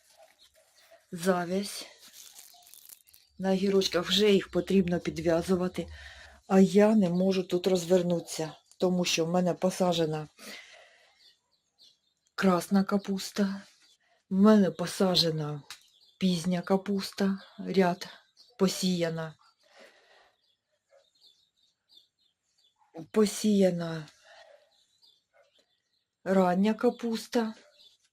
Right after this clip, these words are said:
і середня, отаким рядочком. Тут стоять в касетах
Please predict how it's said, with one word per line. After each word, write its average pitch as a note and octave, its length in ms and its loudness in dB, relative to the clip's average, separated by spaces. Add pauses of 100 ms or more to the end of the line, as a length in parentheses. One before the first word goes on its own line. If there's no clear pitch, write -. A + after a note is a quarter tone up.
(300)
і A3 360 2 (160)
середня, E3 760 2 (880)
отаким F#3+ 380 -2
рядочком. E3+ 640 -2 (2500)
Тут A#3+ 220 2
стоять G#3 560 4
в - 140 -14
касетах G3+ 840 2